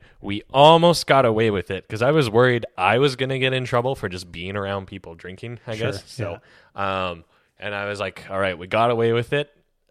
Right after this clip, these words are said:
Speaker 1: And then Monday morning, lo and behold, who <laughs> goes into Superstore at the same time? My mom and Josh's mom.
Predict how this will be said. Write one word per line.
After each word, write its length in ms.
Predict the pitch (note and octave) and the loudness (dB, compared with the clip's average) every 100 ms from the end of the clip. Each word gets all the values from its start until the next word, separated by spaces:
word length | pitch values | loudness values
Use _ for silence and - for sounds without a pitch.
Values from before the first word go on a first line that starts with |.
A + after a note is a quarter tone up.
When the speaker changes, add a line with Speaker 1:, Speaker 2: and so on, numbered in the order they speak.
| _ _ _ _ _ _ _ - | _ _ _ _ _ _ _ -14
Speaker 1:
And 140 | F#2+ | -10
then 260 | F#2+ F#2+ F#2 | -8 -6 -6
Monday 380 | G2+ A#2 B2+ B2+ | -2 -2 0 0
morning, 500 | B2 B2 B2 C3+ C#3 - _ _ _ _ - | 4 4 4 0 -2 -8 _ _ _ _ -4
lo 280 | G#2 B2 | 0 2
and 120 | B2+ A#2+ | 2 0
behold, 480 | G#2+ A#2+ C3 C#3+ - - - - | 0 0 2 -2 -6 -20 -20 -16
who 320 | - D3 D3 | 2 6 6
<laughs> 120 | C#3+ | 8
goes 200 | E3+ D#3 | 8 6
into 200 | D#3 D#3 | 4 4
Superstore 580 | C3+ C#3 C#3+ D#3+ - D#3+ | 4 4 4 2 4 2
at 80 | D3+ | 2
the 80 | D3 | 0
same 240 | D3+ D3 | 0 0
time? 240 | D#3 D3+ B2+ | 0 0 0
My 200 | G#2 A#2 | -2 0
mom 220 | B2 A#2 | -2 -2
and 120 | G#2+ | -4
Josh's 480 | G2 A2 A#2+ A#2 F#2 | -2 0 0 -4 -6
mom. 300 | F2 D#2 | -8 -10